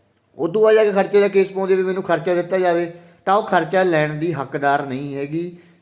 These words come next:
ਝਾਰਖੰਡ ਹਾਈ ਕੋਰਟ ਦੀ ਜਿਹੜੀ ਲੇਟੈਸਟ ਜੱਜਮੈਂਟਸ ਆ ਅਮਿਤ ਕੁਮਾਰ ਵਰਸਸ ਇਹਨਾਂ ਦਾ, ਉਹਦੇ ਵਿੱਚ ਜਿਹੜੀ ਇਹ ਗੱਲ ਕੀਤੀ ਗਈ ਹੈ, ਤੇ ਸਾਰਿਆਂ ਨੂੰ ਪਤਾ ਹੋਣਾ ਜ਼ਰੂਰੀ ਹੈ। ਇਹ ਕਲੌਜ਼ ਵੀ ਹੈਗਾ ਵਿੱਚ ਵੀ without any reason ਜੇ ਵਾਈਫ ਛੱਡ ਕੇ ਬਹਿੰਦੀ ਹੈ ਤਾਂ ਅਸੀਂ ਇਹਨੂੰ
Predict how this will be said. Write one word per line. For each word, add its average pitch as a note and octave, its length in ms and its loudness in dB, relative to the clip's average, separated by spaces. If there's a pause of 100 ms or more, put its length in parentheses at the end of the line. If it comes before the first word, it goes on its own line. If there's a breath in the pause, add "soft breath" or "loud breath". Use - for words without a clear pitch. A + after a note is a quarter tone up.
(120)
ਝਾਰਖੰਡ D#3 420 0
ਹਾਈ C#3+ 200 -2
ਕੋਰਟ C#3+ 220 -4
ਦੀ D3 180 -4
ਜਿਹੜੀ D3 200 -4
ਲੇਟੈਸਟ D3 440 -4
ਜੱਜਮੈਂਟਸ C3 500 -6
ਆ C3+ 80 -2
ਅਮਿਤ C3 200 -10
ਕੁਮਾਰ C3 240 -6
ਵਰਸਸ B2+ 240 -6
ਇਹਨਾਂ C3 240 -6
ਦਾ, B2+ 80 -6
ਉਹਦੇ D3 260 -4
ਵਿੱਚ D3 180 -8
ਜਿਹੜੀ C#3 220 -8
ਇਹ C#3+ 120 -4
ਗੱਲ B2 160 -4
ਕੀਤੀ A#2 320 -10
ਗਈ A#2+ 220 -4
ਹੈ, D3+ 120 -8 (400 soft breath)
ਤੇ E3 100 -2
ਸਾਰਿਆਂ D#3+ 280 0
ਨੂੰ F#3 80 -6
ਪਤਾ E3 220 -4
ਹੋਣਾ D#3 220 -4
ਜ਼ਰੂਰੀ D#3 460 -2
ਹੈ। F#3 100 -4 (360 loud breath)
ਇਹ E3+ 140 -2 (100)
ਕਲੌਜ਼ E3 380 4
ਵੀ G3+ 120 4
ਹੈਗਾ F3 240 6
ਵਿੱਚ F3 180 0
ਵੀ F3 140 -2
without D#3 400 0
any D#3 180 -4
reason D#3 300 -6
ਜੇ F3 80 -2
ਵਾਈਫ C#3+ 260 -2
ਛੱਡ C3+ 200 -4
ਕੇ C#3 120 -4
ਬਹਿੰਦੀ C3 260 -4
ਹੈ D3+ 40 -4
ਤਾਂ D3 160 -4
ਅਸੀਂ C3+ 160 -6
ਇਹਨੂੰ D3+ 140 -12